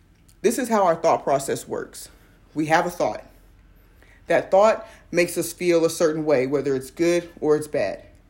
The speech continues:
Then, based on those feelings, we do or don't take action.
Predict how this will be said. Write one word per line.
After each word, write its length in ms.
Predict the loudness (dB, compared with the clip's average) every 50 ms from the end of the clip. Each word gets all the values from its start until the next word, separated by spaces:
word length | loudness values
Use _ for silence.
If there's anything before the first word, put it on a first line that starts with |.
| _ _ _ _ -20 -20 _ -20 _ _ _ -20
Then, 600 | -10 -4 -2 0 0 0 0 -2 -4 -6 -8 -12 -18 _ -20 -20 -20 _ _ -14 -4
based 380 | 0 2 4 4 2 0 -2 0
on 200 | 0 0 2 2
those 300 | 2 2 2 0 -2 -6
feelings, 680 | -10 -6 -2 -2 0 0 0 -2 -2 -4 -4 -6 -10 -14 -20 -14 -10
we 160 | -8 -8 -8
do 400 | -8 -8 -6 -4 -2 0 0 0
or 240 | -2 0 0 0 0
don't 400 | 2 2 2 2 2 2 -2 -6
take 320 | -4 -2 0 0 0 -2 -6
action. 540 | -6 -6 -8 -8 -10 -16 -18 -18 -20 -20